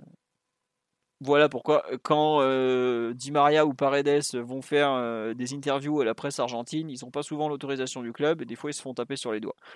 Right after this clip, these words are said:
C'est pas non plus un hasard si en ce moment, toutes les interviews sortent parce que les joueurs sont en sélection nationale. Qu'en sélection nationale,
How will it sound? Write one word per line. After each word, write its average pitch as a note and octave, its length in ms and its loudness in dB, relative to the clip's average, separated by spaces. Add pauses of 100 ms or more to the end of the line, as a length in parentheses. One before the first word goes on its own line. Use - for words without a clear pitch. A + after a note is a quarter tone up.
(840)
C'est - 220 -6
pas D3 160 2
non D#3 120 -2
plus E3 200 -4
un D3+ 80 6
hasard C#3+ 380 4
si - 180 -4
en B2 80 -6
ce - 100 -12
moment, C#3 260 -4
toutes - 220 -8
les D3+ 220 0
interviews C3 420 -2
sortent - 580 -2 (340)
parce - 260 -4
que C#3+ 260 2
les C3 240 -4 (120)
joueurs C3+ 340 -2
sont B2 220 -12
en A#2+ 60 -8
sélection C3 440 -6
nationale. C3+ 500 -6
Qu'en - 120 -18
sélection A2+ 360 -10
nationale, C3+ 540 0